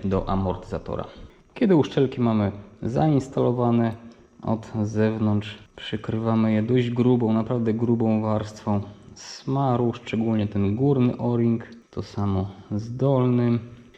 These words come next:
Oczywiście nie nakładamy go za dużo, bo z kolei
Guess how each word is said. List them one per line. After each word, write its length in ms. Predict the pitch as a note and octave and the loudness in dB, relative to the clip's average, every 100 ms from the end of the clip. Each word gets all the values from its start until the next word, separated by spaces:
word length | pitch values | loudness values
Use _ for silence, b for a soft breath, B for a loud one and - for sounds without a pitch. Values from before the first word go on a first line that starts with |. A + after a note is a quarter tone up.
| B _ | B _
Oczywiście 440 | - C#3+ - C#3 C3+ C3+ C3+ C#3 | -4 -2 2 2 4 2 4 4
nie 220 | C#3 C3 | 4 2
nakładamy 560 | C3 B2 C3 C3 B2+ B2 | 0 0 0 2 4 2
go 240 | C3+ B2+ - - | 2 0 -4 -4
za 320 | A#2+ E3+ F#3+ | 0 2 2
dużo, 480 | C3+ C3 A#2+ B2 B2 | 4 2 4 2 0
bo 200 | A#2+ A#2+ | -2 -2
z 80 | A#2 | -4
kolei 500 | - B2+ B2 A#2+ A#2 | -4 2 4 4 2